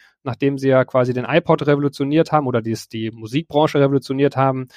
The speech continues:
das ganze Thema Smartphone auf dem Markt, das war ja auch ein Big Thing. Und ich glaube, das nächste wird dort auch Augmented Reality.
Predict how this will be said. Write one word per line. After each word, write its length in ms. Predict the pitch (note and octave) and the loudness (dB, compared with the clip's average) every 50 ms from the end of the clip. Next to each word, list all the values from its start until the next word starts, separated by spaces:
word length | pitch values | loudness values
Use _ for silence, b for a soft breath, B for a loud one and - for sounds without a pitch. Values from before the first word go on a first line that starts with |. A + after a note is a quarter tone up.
| B B B B | B B B B
das 140 | B A#2 A2+ | B -8 -4
ganze 200 | B2 B2 B2 - | -4 -4 -4 -4
Thema 240 | - C3+ B2+ B2+ B2 | -4 -2 0 0 -2
Smartphone 580 | - - C3+ C#3 D#3+ E3 - - D#3 D3 C#3+ | -2 0 2 2 2 2 2 0 0 0 2
auf 120 | C3+ C#3 C3 | 2 0 0
dem 100 | C#3 C3+ | 0 0
Markt, 380 | C3+ C#3 C#3+ D3 C#3+ - - | 2 2 4 2 2 0 -4
das 100 | A#2 - | -8 -4
war 60 | B2 A#2+ | -2 -2
ja 80 | A2 | 0
auch 100 | C#3+ D3+ | 0 -2
ein 80 | D3 C#3 | -2 -2
Big 140 | - C#3 - | -2 -4 -2
Thing. 260 | - D3 C#3+ C#3+ C3+ | 0 0 0 0 -2
Und 120 | B2 B2 | -6 -10
ich 60 | - | -4
glaube, 180 | - D3 D#3 - | 0 0 2 2
das 120 | D3+ B2 | 2 0
nächste 400 | B2+ B2+ B2+ D#3 D3+ - - B2+ | 0 2 0 0 0 -2 -6 -4
wird 160 | B2 B2+ B2 - | -4 -4 -2 -2
dort 140 | B2+ A#2 | -2 -2
auch 240 | A2 A#2 B2+ A#2+ - - | 0 -2 -2 -4 -6 -8
Augmented 380 | - C3+ B2+ B2+ C3 A#2+ A#2 A2 | -8 -6 -6 -4 -6 -8 -6 -6
Reality. 460 | A#2 G#2+ A2 B2+ B2+ - - G#2 - | -4 -2 0 0 0 -2 -6 -14 -20